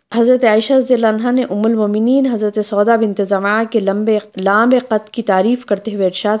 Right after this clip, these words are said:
فرمایا، "سودا بنت زمعہ کے علاوہ کسی عورت کو دیکھ کر مجھے یہ خیال نہیں ہوا کہ ان کے قلب میں میری روح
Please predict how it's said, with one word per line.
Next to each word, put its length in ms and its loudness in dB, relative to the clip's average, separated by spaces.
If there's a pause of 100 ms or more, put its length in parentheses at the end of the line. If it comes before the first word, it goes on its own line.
فرمایا، 440 -4 (500)
"سودا 380 2
بنت 320 2
زمعہ 320 0
کے 160 -2
علاوہ 360 0 (100)
کسی 500 -2
عورت 380 0
کو 60 -2
دیکھ 260 -2
کر 120 -2
مجھے 280 -4
یہ 100 -2 (100)
خیال 280 -2
نہیں 260 -4
ہوا 360 -2 (420)
کہ 280 0 (200)
ان 240 0
کے 120 -10
قلب 300 -2
میں 140 -2
میری 340 -2
روح 160 -4